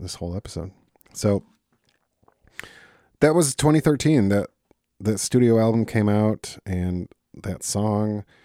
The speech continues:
And I, I really, the album did not do what I wanted it to do. Um, and that was really hard. And I don't think I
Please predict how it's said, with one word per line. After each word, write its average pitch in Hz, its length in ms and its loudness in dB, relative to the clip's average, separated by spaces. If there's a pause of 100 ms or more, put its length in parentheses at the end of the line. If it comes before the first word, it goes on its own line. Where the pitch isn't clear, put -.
(1600)
And 113 160 -4
I, 110 120 -6 (180)
I 113 100 -8
really, 135 760 0 (720)
the 117 180 -4
album 139 320 2
did 117 140 2
not 110 260 2
do 107 180 2
what 98 140 2
I 92 60 2
wanted 87 280 -2
it 80 120 -10
to - 80 -16
do. 80 300 -12 (1300)
Um, 82 300 -8 (800)
and 98 120 -2
that 101 120 0
was 101 100 -2
really 95 220 0
hard. 80 340 -10 (640)
And 87 100 -6
I 85 80 -6
don't 87 240 -6
think 90 220 -6
I 82 380 -6